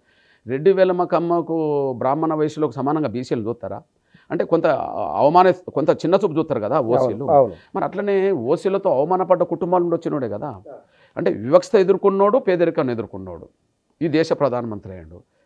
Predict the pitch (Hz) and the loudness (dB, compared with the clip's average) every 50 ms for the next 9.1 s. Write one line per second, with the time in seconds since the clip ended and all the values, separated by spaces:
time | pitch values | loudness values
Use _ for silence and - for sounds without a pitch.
0 | _ _ 147 143 131 113 92 92 - _ _ - _ _ _ _ 120 156 165 156 | _ _ 2 2 2 2 0 -6 -14 _ _ -20 _ _ _ _ 0 2 2 2
1 | 156 147 143 165 175 175 - 185 185 185 175 180 170 - 190 185 196 220 226 - | 2 2 4 2 2 2 2 2 2 2 2 0 0 0 0 0 0 0 0 4
2 | 185 170 156 160 156 156 - 156 156 170 156 131 123 123 120 123 120 104 - - | 4 6 6 6 2 2 0 0 0 0 0 -2 -2 -4 -6 -8 -10 -12 -14 -14
3 | - 78 80 80 85 - - - 95 98 95 98 - - 127 117 - - 101 95 | -14 -14 -14 -14 -14 -16 -14 -14 -12 -12 -14 -12 -6 -6 -6 -6 -6 -10 -12 -12
4 | 92 92 90 92 _ _ _ _ _ _ _ - 113 - 214 208 196 196 143 - | -12 -16 -18 -20 _ _ _ _ _ _ _ -14 -6 2 4 4 4 4 0 -4
5 | 151 151 160 156 - 117 120 151 165 - - - _ _ _ _ _ _ _ _ | -4 -4 -4 -6 -6 0 4 4 4 4 2 -6 _ _ _ _ _ _ _ _
6 | _ _ _ _ _ - _ _ _ _ _ - 92 127 147 180 180 175 165 165 | _ _ _ _ _ -20 _ _ _ _ _ -8 -4 -2 0 0 0 0 -2 0
7 | 180 214 208 220 196 - - - 135 113 131 147 175 196 190 160 143 175 202 175 | -2 0 2 2 0 0 -2 -12 -6 0 4 4 4 4 4 2 0 -2 -2 0
8 | 170 175 175 175 170 175 170 - 156 160 156 156 160 160 156 143 - 107 101 - | 2 2 2 2 2 2 0 0 0 0 0 0 0 -2 -2 -2 -4 -4 -6 -6
9 | - | -6